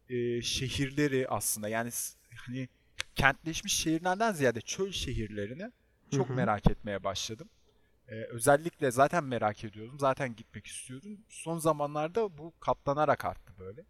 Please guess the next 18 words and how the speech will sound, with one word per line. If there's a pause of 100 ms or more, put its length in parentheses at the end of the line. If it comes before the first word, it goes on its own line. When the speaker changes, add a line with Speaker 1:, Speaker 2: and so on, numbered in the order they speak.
(680)
Speaker 1:
Hani
keşke
o
Mısır'ı
bir
ziyaret
etsem.
İşte
Mısır'da
o
çöl
üzerindeki
seyahatleri
bir (220)
görebilsem,
belki
seyahat
edebilsem